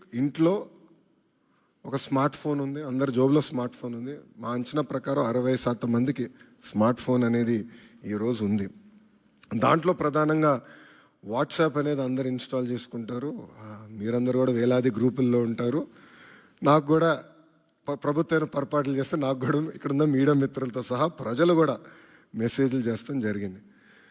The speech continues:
So అప్పుడు నాకు వచ్చిన ఆలోచన అంటే యువగలం పాదయాత్రలోనే లేదు, WhatsApp-తో వర్క్ చేయాలి, ఒక గే-, అదొక ప్లాట్‌ఫామ్, అందరూ వాడే ప్లాట్‌ఫామ్ అని ఆలోచించి నేను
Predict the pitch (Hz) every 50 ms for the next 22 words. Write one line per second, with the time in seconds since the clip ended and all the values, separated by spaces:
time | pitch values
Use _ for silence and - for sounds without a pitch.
0 | _ _ _ _ _ _ _ _ _ _ - - 170 139 143 - - - 220 214
1 | 196 185 165 175 165 - - 175 185 175 160 127 127 127 127 123 117 110 - -
2 | 104 107 - _ _ _ _ - 120 127 151 143 123 127 143 160 160 165 170 175
3 | 180 180 147 156 143 143 139 143 143 139 135 - - 135 131 131 127 127 127 143
4 | 160 143 120 123 127 135 135 165 185 196 185 - - - - 117 123 135 - -
5 | - 147 131 - - 151 156 160 165 - - 110 104 107 117 113 - - - -
6 | 131 123 117 117 117 117 120 147 165 165 - - - 110 98 123 110 95 90 98
7 | 107 117 123 - - - - - - _ - - 113 120 - 131 120 - - -
8 | 107 120 - - - - 131 127 127 151 - - - - _ _ _ _ _ _
9 | - 107 104 113 123 143 139 117 98 98 104 120 135 131 - - 107 104 101 -
10 | - - 117 123 123 - - _ _ _ _ _ _ _ _ _ _ _ _ _
11 | _ _ _ _ _ - 117 123 143 139 113 110 123 131 143 143 120 123 127 123
12 | 120 - - 165 330 339 339 - - - - 113 110 107 113 123 135 143 143 139
13 | 127 117